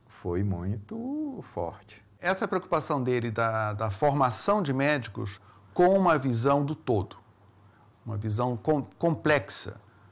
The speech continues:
Speaker 2: porque ele entende que o processo de adoecimento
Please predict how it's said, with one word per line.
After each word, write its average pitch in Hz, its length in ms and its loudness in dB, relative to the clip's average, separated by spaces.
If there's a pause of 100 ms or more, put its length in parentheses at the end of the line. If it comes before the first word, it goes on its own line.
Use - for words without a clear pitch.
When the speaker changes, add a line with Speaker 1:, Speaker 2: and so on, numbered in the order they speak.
(100)
Speaker 2:
porque 117 220 -6
ele 143 220 2
entende 156 480 0
que 151 80 -10
o - 20 -8
processo 143 960 0
de 117 640 0 (160)
adoecimento 139 1000 -2